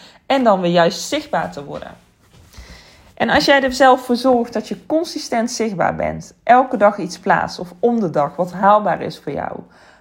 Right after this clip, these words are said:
wat, eh, wat jij zelf relevant, eh, vindt. Bijvoorbeeld, jij hebt, jij werkt drie dagen in de week, op maandag, woensdag, vrijdag is jouw werkdag.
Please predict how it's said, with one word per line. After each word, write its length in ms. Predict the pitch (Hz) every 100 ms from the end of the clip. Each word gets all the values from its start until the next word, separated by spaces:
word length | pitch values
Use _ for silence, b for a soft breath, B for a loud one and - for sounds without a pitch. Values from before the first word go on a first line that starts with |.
| b -
wat, 420 | 165 175 175 -
eh, 500 | - 160 156 170 165
wat 160 | 160 170
jij 120 | 180
zelf 380 | 180 208 208 208
relevant, 680 | 180 180 175 180 180 180 -
eh, 140 | -
vindt. 280 | 135 139 139
Bijvoorbeeld, 500 | 156 160 170 170 - B B B B
jij 260 | 170 165 180
hebt, 220 | 170 175 - 156
jij 140 | 175
werkt 260 | 180 165 165
drie 160 | 196
dagen 300 | 196 175 170
in 60 | 175
de 60 | 196
week, 300 | 240 247 233
op 60 |
maandag, 340 | 190 180 170 175
woensdag, 320 | 170 165 170
vrijdag 380 | 202 185 170 165
is 140 | 156
jouw 140 | 185
werkdag. 640 | 190 247 254 240 220 226